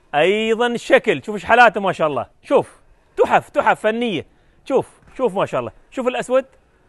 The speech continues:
عندك هذا أيضًا، وعندك هذا أيضًا. قلت لك أربعين موديل، شو أطلع لك، شو أخلي؟ لازم تزور المكان، صدقني أرخص الأسعار، أسعار الجملة، خصومات، صدق إنها خصومات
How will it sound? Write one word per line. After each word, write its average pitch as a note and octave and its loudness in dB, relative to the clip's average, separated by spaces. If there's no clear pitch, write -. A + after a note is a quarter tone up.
عندك F3+ -6
هذا A3+ 2
أيضًا، A#3+ -2
وعندك E3 -6
هذا A3+ 2
أيضًا. A#3+ -2
قلت B3+ -6
لك C4 -4
أربعين A#3 -4
موديل، G#3+ 0
شو A#3+ 2
أطلع A3 0
لك، E3+ -4
شو G#3+ 2
أخلي؟ G3 -2
لازم B3+ 6
تزور A#3+ -4
المكان، A3 -2
صدقني G#3 -6
أرخص C4+ -2
الأسعار، A3+ 2
أسعار B3+ 2
الجملة، G#3 -4
خصومات، A#3+ 0
صدق B3+ -4
إنها B3+ -4
خصومات B3+ -6